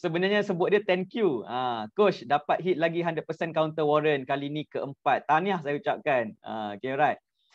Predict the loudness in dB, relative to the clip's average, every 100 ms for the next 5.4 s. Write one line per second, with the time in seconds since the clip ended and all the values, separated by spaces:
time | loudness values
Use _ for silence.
0 | _ _ -2 2 6 6 6 4 -2 -2
1 | -2 0 0 -2 -2 -2 -2 -8 -6 0
2 | 2 2 0 2 2 2 0 -2 0 0
3 | 0 -4 -6 -4 -4 -2 -4 -4 -4 -2
4 | -4 -2 -4 -4 -6 -2 0 0 -2 -2
5 | -2 2 0